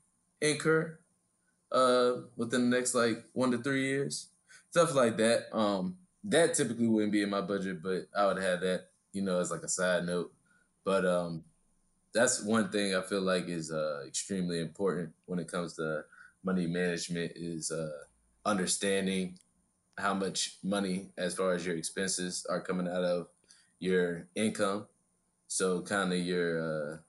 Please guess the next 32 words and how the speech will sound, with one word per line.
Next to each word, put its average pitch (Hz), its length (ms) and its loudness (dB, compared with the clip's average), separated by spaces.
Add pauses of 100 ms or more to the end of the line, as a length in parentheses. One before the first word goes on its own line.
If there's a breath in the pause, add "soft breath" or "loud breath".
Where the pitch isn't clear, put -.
(1200)
debt 104 220 2
to 98 120 -4
income 98 480 -2 (220)
ratio 98 640 0 (240)
or, 90 300 2 (100)
uh, 85 220 2
your 85 240 0
expenses 101 600 -2
to 104 80 0
your 92 140 0
income, 98 420 -4 (1120)
kinda 92 320 0 (160)
seeing 101 400 2
what 98 160 0
that 95 160 2
ratio 101 380 0
looks 95 280 -4
like. 95 320 -2 (160)
Uh, 87 440 -8 (500)
that 101 200 2
way 92 180 0
that 90 200 -4
you 98 140 -4
can, 87 300 -2
uh, 80 400 -2 (180)
budget 92 280 0
your 85 120 -2
money 92 260 0
better 92 560 0
and 82 440 -6 (100)
have 90 380 -2 (400)
money 92 480 -2